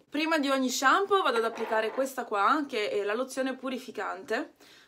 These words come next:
Eh, questa lozione qua è a base di argilla rossa, salice bianco, quindi acido salicilico, vedete che gli ingredienti vengono riportati automaticamente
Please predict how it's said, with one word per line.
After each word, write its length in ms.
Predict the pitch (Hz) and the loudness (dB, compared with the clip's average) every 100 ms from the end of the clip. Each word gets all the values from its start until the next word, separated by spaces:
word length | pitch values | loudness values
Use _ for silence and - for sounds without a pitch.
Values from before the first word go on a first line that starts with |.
| _ | _
Eh, 320 | 226 214 214 214 | 0 2 2 -2
questa 240 | 320 311 | -4 -4
lozione 420 | 302 285 302 294 277 | -2 -2 0 -2 0
qua 240 | 311 330 | 2 2
è 100 | 240 | 2
a 100 | 233 | 0
base 260 | 214 202 196 | -2 -4 -4
di 140 | 202 | -4
argilla 340 | 208 214 294 262 | -4 -4 -4 -2
rossa, 460 | 190 214 - 294 | -4 -4 -2 -2
salice 400 | 277 247 247 226 | -2 -4 -4 -4
bianco, 360 | 208 202 220 214 | -2 -2 -2 -4
quindi 300 | 202 196 196 | -6 -6 -4
acido 340 | 226 233 208 | -4 -6 -8
salicilico, 800 | 196 202 190 - 185 175 202 262 | -8 -8 -8 -12 -12 -6 -4 -4
vedete 300 | 196 190 180 | -6 -10 -10
che 160 | 196 190 | -10 -8
gli 60 | 196 | -8
ingredienti 600 | 208 202 196 196 196 196 | -8 -6 -6 -8 -8 -12
vengono 300 | 185 190 190 | -12 -12 -10
riportati 540 | 196 196 196 202 190 | -8 -8 -6 -4 -4
automaticamente 920 | 190 196 196 190 202 196 185 - 185 | -6 -8 -12 -12 -10 -10 -10 -10 -12